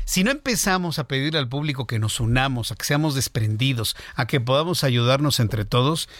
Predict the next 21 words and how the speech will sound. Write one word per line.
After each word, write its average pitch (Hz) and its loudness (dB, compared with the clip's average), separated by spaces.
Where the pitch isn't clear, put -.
olvídese, 135 4
¿eh? - -2
Aunque 151 0
cambien 196 -2
los 160 -4
presidentes, 147 -2
aunque 127 0
cambien 185 -2
las 156 -8
configuraciones, 131 -2
aunque 151 2
cambiemos 160 0
de 156 0
Morena 147 0
al 135 0
Frente 143 2
Amplio, 147 -2
un 156 -2
gobierno 139 -2
de 135 -2
coalición, 123 0